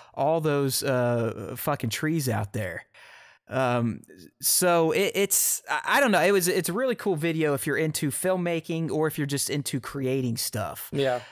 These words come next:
Speaker 1: Uh, I mean, I know we, we have our version of the volume in toy photography, the digiramas and whatnot,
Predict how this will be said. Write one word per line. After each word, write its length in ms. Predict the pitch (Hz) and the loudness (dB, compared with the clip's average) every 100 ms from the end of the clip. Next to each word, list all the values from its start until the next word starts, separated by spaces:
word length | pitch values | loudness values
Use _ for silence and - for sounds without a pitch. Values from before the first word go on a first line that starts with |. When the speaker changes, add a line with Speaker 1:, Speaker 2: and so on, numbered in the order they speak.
| - | -6
Speaker 1:
Uh, 160 | 147 143 92 | 0 2 2
I 80 | |
mean, 120 | 165 170 | 2 4
I 100 | 180 | 4
know 160 | 202 | 4
we, 180 | 180 196 | 4 2
we 280 | 160 220 208 | 2 2 2
have 280 | 180 185 180 | 4 4 2
our 140 | 185 | 2
version 520 | 147 165 175 175 175 | 2 2 2 0 0
of 200 | 165 165 | 0 0
the 80 | 151 | 0
volume 500 | 143 156 170 175 165 | 2 2 2 0 0
in 160 | 147 156 | -2 -2
toy 240 | 160 165 | -4 -4
photography, 580 | 160 - 156 156 - 160 | -4 -2 -2 -2 -2 -2
the 120 | 127 | 0
digiramas 800 | 117 143 147 135 135 143 147 139 | 0 0 0 0 0 0 -2 -2
and 100 | 135 | -2
whatnot, 480 | 147 147 143 151 | -2 -2 -2 -2